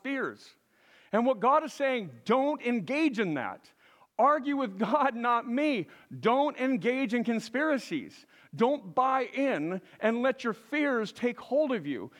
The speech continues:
And I know some of you are sitting there saying, "No, I believe this thing over here that people say is a conspiracy theory, and I'm not afraid of it." But it is. It's built on fears. Fear of something drives conspiracy.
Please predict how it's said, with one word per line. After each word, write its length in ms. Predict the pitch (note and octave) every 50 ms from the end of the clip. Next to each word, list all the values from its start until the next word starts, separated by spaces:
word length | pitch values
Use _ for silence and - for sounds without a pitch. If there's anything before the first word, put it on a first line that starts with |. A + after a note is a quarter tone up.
| - - -
And 180 | F#3 G3+ G3+
I 100 | G3+ G#3
know 340 | A3 A3+ B3+ C#4+ C#4 C4+ B3+
some 240 | C4 - C#4 C4+ C4+
of 80 | C#4 B3
you 80 | B3
are 60 | A#3
sitting 300 | - - - C4+ C4+ C4+
there 140 | B3 A3+ G#3
saying, 320 | - - A#3 A3+ A3 A3 A3+
"No, 100 | A#3+ A#3+
I 140 | A3+ A3+
believe 400 | A#3 A#3+ A#3+ A#3 B3 C#4 C#4 B3
this 140 | A3+ B3 B3
thing 200 | - B3+ B3+ B3
over 200 | A#3+ A3 G3 G#3
here 340 | F3+ - - C4 C4+ B3+ A#3
that 180 | F3+ E3 - - - - - - _
people 200 | - B3 B3+ -
say 200 | - - C4 C4
is 80 | C4 G3+
a 20 |
conspiracy 560 | - A3+ G#3 - - B3 C4+ B3+ - - A3
theory, 240 | F3+ - A3+ A3 G#3+
and 80 | G3 F#3
I'm 180 | G#3+ C4 C#4+
not 140 | C4 B3+ A#3+
afraid 220 | A3+ - B3 B3 A#3+
of 60 | -
it." 60 | - - - - _ _ _ _ _ _ _ _
But 140 | C4 C4+ C#4
it 100 | C#4 C#4
is. 420 | D4+ D#4+ F4 D#4+ A#3+ D#3+ B2+ A#2+ - - - _ _ _ _ _ _ _ _ _ _
It's 240 | G#3+ A3+ A3+ - D3
built 480 | C3+ A#2 B2+ E3 B3 D4 D4 - - - _ _
on 300 | G3+ G#3+ A3+ A3+ A#3 A3 - - - _ -
fears. 420 | A#3+ A#3+ A3 E3 C3 A2+ G#2 - - _ _ _ _ _ _ -
Fear 300 | A#3 B3 C4 C4+ C4+ B3+
of 420 | - - G#3 G#3+ A3 G#3+ F#3+ F#3 -
something 800 | _ - - - - - C#4 C#4 B3 - - F#3 F3 F3+ F3 D#3 - -
drives 760 | - D3+ D#3 F3+ A#3+ B3 A#3+ G#3 F3 D#3+ D3+ D#3+ F3 E3+ - _ _ _ _ _
conspiracy. 840 | - F#3+ F#3 - - - A#3+ B3+ D3 G2+ D#3 - - - - C#3